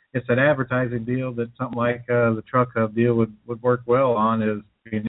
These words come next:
able to just blast out to all our, our customers that we have control of and say, "Hey, we're open to seven thirty now." And we still have people that come in that, that, uh, they see the sign on the wall that, and, and finally just now realizing that we're open to seven thirty, and they haven't known it. We've been open since,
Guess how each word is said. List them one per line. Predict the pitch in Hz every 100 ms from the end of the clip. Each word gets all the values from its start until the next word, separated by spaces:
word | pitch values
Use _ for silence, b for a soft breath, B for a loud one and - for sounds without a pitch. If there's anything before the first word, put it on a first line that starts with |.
| -
able | 113 113
to | 110 107 - b b -
just | 113
blast | - 113 117 - 120
out | 127 127
to | 113
all | 110 113 117
our, | 113 113 110 110 113 107
our | -
customers | - 131 - 113 107
that | 107
we | 113
have | 110 110 -
control | 95 - 110
of | 117 117
and | 104
say, | 107
"Hey, | 123 131
we're | 113 120
open | 120
to | 110
seven | 139 123
thirty | 117 147 117
now." | 92 90 - B -
And | 120
we | 151
still | - 139
have | 135
people | 147 143 135
that | 120 127
come | 127
in | 131 135
that, | 120 120 _ b b _ _ _ -
that, | - 113 117 127 120 117 110
uh, | 120
they | 123 117
see | 139
the | 117 117
sign | 123 147
on | 131 127
the |
wall | 117 127 135 131
that, | 113 -
and, | 123 123 120
and | 120 117
finally | 123 135 131
just | 127
now | 135 135
realizing | 156 123 123 120
that | 117
we're | 127
open | 135 131
to | 123
seven | 143 139
thirty, | 160 170
and | 107
they | 113
haven't | 135 135
known | 139 135
it. | 101
We've | 113
been | 120 120
open | 123 120
since, | 120